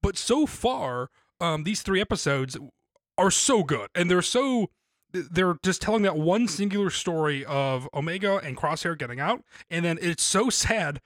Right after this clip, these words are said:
which, again, we can get into deeper, but to see Hunter and Wrecker be the only two left in the Bad Batch, um, it is so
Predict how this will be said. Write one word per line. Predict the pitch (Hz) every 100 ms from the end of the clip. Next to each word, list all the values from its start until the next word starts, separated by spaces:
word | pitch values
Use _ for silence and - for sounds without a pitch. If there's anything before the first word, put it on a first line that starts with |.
| - _
which, | 180 180
again, | 190 170
we | 175
can | 185
get | 190
into | 180 180 175
deeper, | 294 - 175
but | 170 156
to | 180
see | - 202
Hunter | 208 202 220 190
and | 165 156 143
Wrecker | 151 208 -
be | 151 156
the | 156 -
only | 233 233 214
two | 208 175
left | 165 -
in | 160
the | 135
Bad | 131 123
Batch, | 117 113 - - _ - -
um, | 143 131
it | 185 190
is | 170
so | - 214 233